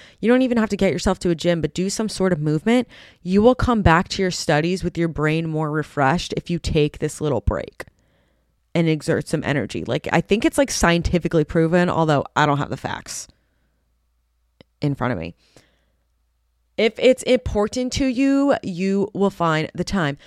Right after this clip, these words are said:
You're not busier than the next person. We all have shit that we have to do. That's just the way to, like, the most outright way I could say it. We all have shit we have to do.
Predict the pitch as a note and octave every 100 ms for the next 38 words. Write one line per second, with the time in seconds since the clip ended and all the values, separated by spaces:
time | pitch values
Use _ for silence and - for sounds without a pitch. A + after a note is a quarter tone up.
0 | - _ D3+ D3+ F#3 B3 D#4 A3+ G3+ G3
1 | A3+ B3+ C4 G3 F#3 E3 C#3 - - A#2
2 | - D2+ - _ _ _ _ - G#3 B3+
3 | G#3+ A#3 A3 A3 - - - D3+ C3+ C#3
4 | - B2 F2+ E2+ F3+ F3 F#3 - A#3 -
5 | G3+ F3+ E3+ D#3+ - F3+ D3 _ F3+ F3
6 | E3 - D#3+ C#3+ C3+ D3 D3 C#3+ D#3 -
7 | C3+ - - - - G#3+ G#3+ F#3 G#3 G#3+
8 | - - - F3 D#3+ - D3+ D3 C3+